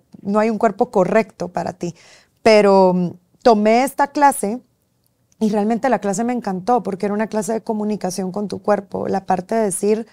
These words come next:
pregúntale a tu cuerpo qué requiere, ¿verdad? O sea, salir de todo ese juicio, como soltar toda esa energía de todos esos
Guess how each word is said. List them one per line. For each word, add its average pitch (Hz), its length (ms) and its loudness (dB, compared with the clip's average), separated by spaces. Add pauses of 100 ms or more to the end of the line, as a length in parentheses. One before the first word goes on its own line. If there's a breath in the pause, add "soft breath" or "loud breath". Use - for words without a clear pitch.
(480 soft breath)
pregúntale 220 500 -2
a 247 40 -2
tu 226 140 -10
cuerpo 202 320 -6
qué 214 120 -6
requiere, 202 560 -2
¿verdad? - 180 -6
O - 20 -6
sea, 196 200 -4
salir 196 360 -4
de 214 120 -4
todo 214 220 -6
ese 208 200 -8
juicio, 202 760 -4 (420 soft breath)
como 208 240 0
soltar 196 500 0
toda 220 180 0
esa 226 140 -4
energía 196 520 -4
de 196 80 -2
todos 190 340 -4
esos 208 320 -4